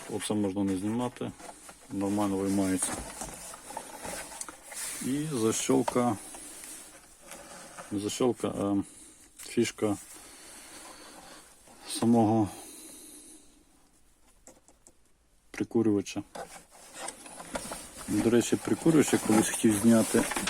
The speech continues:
не зміг його витягнути, оцю коробку. Він, до речі, кріпиться ось так. Ось тут дві защёлки.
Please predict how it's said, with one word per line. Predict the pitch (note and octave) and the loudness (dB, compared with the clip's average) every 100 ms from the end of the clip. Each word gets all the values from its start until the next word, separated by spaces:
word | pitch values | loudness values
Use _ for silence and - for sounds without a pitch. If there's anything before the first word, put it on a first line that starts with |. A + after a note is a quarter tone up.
| - - | 0 6
не | A2+ A2+ | 8 8
зміг | A2 B2 A2+ | 10 10 10
його | A2+ A2 B2+ - - - - - | 8 6 6 2 -2 -2 0 2
витягнути, | C#3+ C#3 B2+ B2 A#2+ G2+ B2 | 10 10 12 10 10 8 6
оцю | A#2+ A#2 - | 8 6 4
коробку. | - A#2+ B2+ - - G#2+ - - - - - - - - - - - - - - - - - - | 4 8 8 6 0 -2 -2 -10 -10 -6 -6 -6 -10 -10 -8 -4 -2 -2 -4 -6 -6 -8 -4 0
Він, | A2+ A2+ A#2+ | 4 6 8
до | |
речі, | A2+ - A2 - | 6 6 4 4
кріпиться | A#2 - - A#2 | 4 4 2 2
ось | G#2+ G2+ | 0 0
так. | - A2 G2+ G2 G2 A2+ | 2 2 2 -2 -8 -8
Ось | |
тут | - G#2+ | -2 -2
дві | G#2+ G#2+ | 0 0
защёлки. | A2 - D3 D3+ A2 | 0 2 0 0 -4